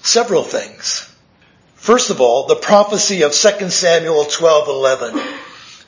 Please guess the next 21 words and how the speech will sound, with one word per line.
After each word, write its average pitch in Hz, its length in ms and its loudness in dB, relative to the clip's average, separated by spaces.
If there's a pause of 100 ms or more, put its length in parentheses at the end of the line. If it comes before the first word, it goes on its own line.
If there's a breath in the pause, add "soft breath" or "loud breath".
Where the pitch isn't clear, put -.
God's 202 580 0 (320)
judgment 190 580 0
against 165 640 -2
David 147 580 -2 (200 loud breath)
for 175 160 -2
the 147 140 0
sin 214 420 -2
of 180 240 0
adultery 170 800 0
with 156 260 -8
Bathsheba 143 1000 -2 (840)
is 175 220 -2
coming 156 320 -2
to 151 160 -8
fulfillment 139 720 -4
here. - 420 -16 (840 soft breath)
In 170 100 -2
that 214 220 4
passage 175 500 -2
we 170 180 -4
read, 160 420 -2